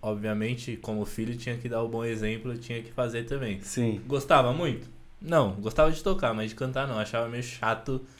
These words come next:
Speaker 2: Os exercícios?
Speaker 1: os exercícios
Speaker 2: Os
Speaker 1: pra,
Speaker 2: exercícios.
Speaker 1: exer-, exercício vocal, essas paradas. Só que eu fiz a aula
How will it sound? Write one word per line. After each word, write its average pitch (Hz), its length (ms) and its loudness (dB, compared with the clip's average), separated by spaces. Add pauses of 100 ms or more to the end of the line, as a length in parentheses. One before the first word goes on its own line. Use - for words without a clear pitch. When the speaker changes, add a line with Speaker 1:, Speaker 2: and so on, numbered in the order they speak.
Speaker 2:
Os 123 140 2
exercícios? 131 600 2
Speaker 1:
os 117 80 2 (100)
exercícios 120 580 4
Speaker 2:
Os 120 80 -2
Speaker 1:
pra, 123 260 6
Speaker 2:
exercícios. 117 400 -2
Speaker 1:
exer-, 123 180 -2
exercício 127 460 -2
vocal, 135 320 2
essas 117 200 -4
paradas. 110 400 2 (360)
Só - 240 8
que 151 120 2
eu 165 100 4
fiz 151 260 2
a 117 100 6
aula 131 520 8